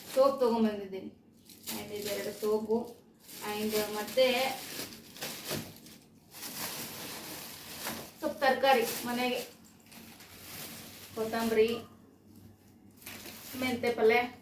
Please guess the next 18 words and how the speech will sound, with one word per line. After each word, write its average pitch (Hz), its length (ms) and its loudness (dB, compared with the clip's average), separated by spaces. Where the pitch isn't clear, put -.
ಆ, 277 380 6
ಈರುಳ್ಳಿ. 277 520 8
So 285 140 8
ಈರುಳ್ಳಿ, 302 540 6
ಆ, 247 540 4
ಹಂಡ್ರೆಡ್ 247 300 6
ರುಪೀಸ್ಗೆ 269 480 0
ಮೊದಲೆಲ್ಲ 247 500 2
ಐದು 226 240 4
ಕೆ 240 160 4
ಜಿ 226 80 0
ಕೊಡ್ತಿದ್ರು, 226 600 2
but 226 280 -2
ಇವಾಗ 220 240 2
ನಾಲ್ಕು 214 520 -2
ಕೆ 208 180 -2
ಜಿ 214 280 2
ಕೊಟ್ಟಿದ್ದಾರೆ. 196 680 -6